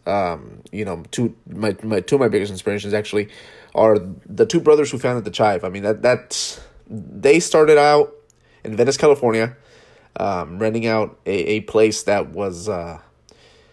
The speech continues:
that wasn't too big. And the thing about that is they pretty much spent their entire savings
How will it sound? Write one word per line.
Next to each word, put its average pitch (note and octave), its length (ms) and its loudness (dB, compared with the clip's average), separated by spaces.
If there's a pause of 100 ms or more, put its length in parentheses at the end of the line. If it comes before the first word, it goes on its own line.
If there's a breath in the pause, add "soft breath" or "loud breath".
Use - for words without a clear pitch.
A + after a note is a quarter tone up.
(220 soft breath)
that A#2+ 260 2
wasn't F#3+ 240 4
too F3+ 120 0
big. C3 440 2
And G#2 460 -8
the G#2+ 140 0
thing C#3+ 240 2
about C3 320 2
that C3+ 340 4
is - 640 -4 (280)
they A#2 240 2
pretty E3 220 0
much D3 160 -2
spent - 380 0
their A2+ 160 4
entire A#2+ 400 0
savings G2+ 720 -4